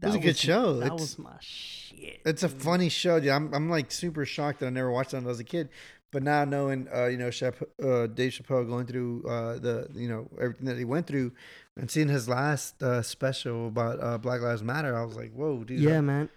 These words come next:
Speaker 1: Dave Chappelle, I, I respect him 'cause he was gonna do season three of Dave Chappelle,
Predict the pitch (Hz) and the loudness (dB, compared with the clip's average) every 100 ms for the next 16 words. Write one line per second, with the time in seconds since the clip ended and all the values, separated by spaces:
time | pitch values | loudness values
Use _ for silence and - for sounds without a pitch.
0 | - 156 127 131 - 180 - 165 170 185 | -12 -12 -12 -6 -2 -2 -2 -2 0 0
1 | - 165 165 208 - - 87 - 151 143 | 0 0 0 -2 -4 -8 -10 -6 -6 -4
2 | 135 - _ - 147 220 220 190 180 165 | -8 -10 _ -2 0 0 0 -2 -2 -2
3 | 165 - - 165 139 - 165 190 143 147 | -6 -6 -8 -4 -4 -4 -6 -4 -4 -6
4 | - - - 147 156 | -8 -10 -8 -6 -8